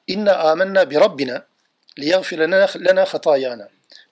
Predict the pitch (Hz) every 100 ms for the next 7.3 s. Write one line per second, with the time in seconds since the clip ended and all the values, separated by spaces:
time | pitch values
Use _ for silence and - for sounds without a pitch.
0 | _ 202 160 180 185 180 175 143 143 180
1 | 147 - - - 143 151 143 147 151 135
2 | 127 123 - - 226 147 113 _ _ -
3 | - _ - 165 185 165 - 190 185 175
4 | 156 143 165 180 160 143 - - - -
5 | _ _ _ _ _ _ _ - 143 151
6 | 190 135 151 147 151 180 170 - 156 139
7 | 160 135 233